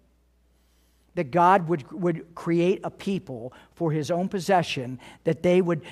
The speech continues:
become more and more like his Son. And so if you want to say, "Well, am I a fruit-bearing Christian?" What you cannot say is that,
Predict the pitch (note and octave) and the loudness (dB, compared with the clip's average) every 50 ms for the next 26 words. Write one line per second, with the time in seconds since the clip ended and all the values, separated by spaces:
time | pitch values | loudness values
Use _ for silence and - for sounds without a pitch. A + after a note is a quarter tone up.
0 | - - _ D#3 D3+ - - F#3+ F#3 E3 D#3 D#3+ E3+ F3 F3+ F3+ F#3 F3+ E3 E3 | -20 -10 _ -8 -6 -2 -2 0 0 2 0 0 0 0 0 -2 -2 -2 -2 0
1 | E3+ E3+ E3+ E3 E3 - D#3+ D3+ D3+ D#3+ F3 E3 - - D3+ - - - - - | 0 0 0 0 -2 -2 -4 -2 0 0 0 -2 -2 -8 -10 -10 -8 -10 -6 -6
2 | D3+ A#2+ G2+ F#2+ - - - _ _ _ _ _ _ _ _ _ _ _ _ _ | -6 -6 -6 -12 -20 -20 -20 _ _ _ _ _ _ _ _ _ _ _ _ _
3 | _ _ _ _ _ _ _ _ _ _ _ _ _ _ _ _ _ _ _ _ | _ _ _ _ _ _ _ _ _ _ _ _ _ _ _ _ _ _ _ _
4 | _ _ - G3+ - - A#3 G#3+ - G3+ A#3 B3 A#3+ A#3+ A3+ - - A3+ G#3+ F#3+ | _ _ -6 -2 4 6 6 6 6 4 4 6 6 6 6 6 6 6 6 8
5 | G3 G3+ G3 G3+ G3+ G3 F#3+ G3 F#3 F3 E3 - A3 A#3 F#3+ E3 F#3+ G3 F#3+ F3+ | 8 6 6 6 4 4 4 4 4 4 2 0 -2 -2 0 2 2 2 2 2
6 | E3 - - G#3 F#3+ - - - A#2 - - - _ _ _ _ _ _ _ _ | 0 -2 -2 -2 -2 -2 -6 -10 -12 -12 -16 -20 _ _ _ _ _ _ _ _
7 | _ _ _ _ _ _ - F#3 - G3+ D#3+ - G#3+ C#4+ D#4 D#4 B3+ E3+ - - | _ _ _ _ _ _ -8 -4 -4 -4 0 4 4 6 8 8 6 4 2 0
8 | - F3+ D#3 D3+ D3+ D#3 D#3+ - F#3 D#3+ B2 E3 E3 D#3+ D#3 - - | 0 0 2 2 0 -2 -2 -4 -6 -4 0 0 0 0 -2 -6 -16